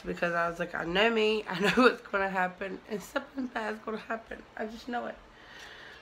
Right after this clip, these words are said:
But I think I can use this too. Fine, maybe. This would be, uh. Okay, so I wanted to take advantage today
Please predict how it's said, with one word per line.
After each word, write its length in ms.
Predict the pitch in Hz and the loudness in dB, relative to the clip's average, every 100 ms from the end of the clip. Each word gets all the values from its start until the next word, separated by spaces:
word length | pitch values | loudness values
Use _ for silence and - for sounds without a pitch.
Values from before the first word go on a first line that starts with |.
| - - | -12 4
But 400 | 196 196 190 - - - - - - - - - - - - - - - 254 | 8 8 6 0 -18 -20 -20 -20 -20 -20 -20 -20 -20 -20 -20 -20 -20 -20 -14
I 20 | |
think 160 | 240 233 226 | -10 -10 -8
I 20 | |
can 280 | - 226 214 | -8 -6 -6
use 140 | 208 185 - 185 | -8 -12 -16 -16
this 240 | 180 - - | -16 -18 -16
too. 80 | - - - 214 - - - - | -16 -16 -18 -20 -20 -20 -20 -16
Fine, 120 | - - - - - - 202 | -14 -14 -18 -18 -18 -16 -12
maybe. 340 | 180 170 156 - - - - - - - - - - - - - | -10 -10 -14 -16 -20 -20 -20 -20 -20 -20 -20 -20 -20 -18 -16 -14
This 200 | 190 - | -14 -16
would 120 | - | -16
be, 140 | - 220 | -14 -12
uh. 60 | - - - - - - - - - - - - - - - - - - - - - - - - - - | -12 -12 -14 -18 -20 -20 -20 -20 -20 -20 -20 -20 -20 -20 -20 -18 -18 -18 -20 -20 -16 -16 -16 -18 -6 -2
Okay, 160 | 202 180 - - - - - - | -2 -4 -10 -18 -20 -20 -20 0
so 80 | 220 | 6
I 400 | 214 208 208 220 | 6 6 4 2
wanted 340 | 254 302 320 | 2 2 2
to 80 | - | 2
take 180 | 262 254 | 0 0
advantage 600 | 190 170 160 190 226 - | 0 2 2 2 -2 -4
today 440 | - 254 247 269 | -6 0 0 0